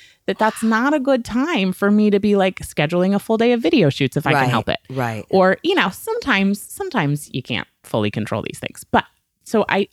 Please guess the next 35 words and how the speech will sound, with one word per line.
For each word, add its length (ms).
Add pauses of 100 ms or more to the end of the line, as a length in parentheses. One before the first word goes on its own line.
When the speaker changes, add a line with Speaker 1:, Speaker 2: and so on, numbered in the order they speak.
Speaker 1:
I 100
love 640
teaching 420
women 340
how 500
to 420 (440)
organize 640
their 240
time 580
in 140
a 60
way 240
that 160
supports 680 (300)
how 340
they 220
really 500
are, 400 (360)
not 340
in 140
a 80
way 240
that 180
supports 540
the 120
way 240
they 160
think 400
they 120
should 240
be 180
based 320
on 120
our 120
patriarchal 800